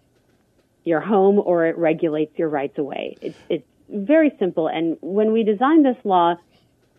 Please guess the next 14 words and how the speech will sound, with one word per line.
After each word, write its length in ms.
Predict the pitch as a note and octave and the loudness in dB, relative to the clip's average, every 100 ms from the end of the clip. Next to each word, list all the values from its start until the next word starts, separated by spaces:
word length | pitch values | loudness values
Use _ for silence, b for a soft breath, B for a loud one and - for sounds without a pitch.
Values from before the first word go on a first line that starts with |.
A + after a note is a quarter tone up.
| _ _ _ _ _ _ | _ _ _ _ _ _
we 120 | F#3 F3+ | -4 -2
passed 340 | A#3+ B3+ - | 0 0 2
it 140 | A3+ | 2
in 120 | G3+ F3+ | 2 2
Arizona 560 | F#3+ F3+ F3 F#3 E3 F3 | 2 2 2 2 2 2
over 240 | A3+ C#4 | 2 4
a 100 | D#3 | 2
decade 400 | D3 F3+ G3 D3+ | 2 0 2 0
ago, 280 | C#3+ D3+ D3+ - | 0 -4 -4 2
shortly 320 | D4 A#3 G3 | 4 6 4
after 240 | F#3+ F3+ | 2 -2
Kelo 440 | D#3 - A3 E3+ E3 | -4 -2 2 2 0
came 240 | F3+ D3+ | -4 -4
down, 380 | F3+ G3+ D#3 | 0 0 0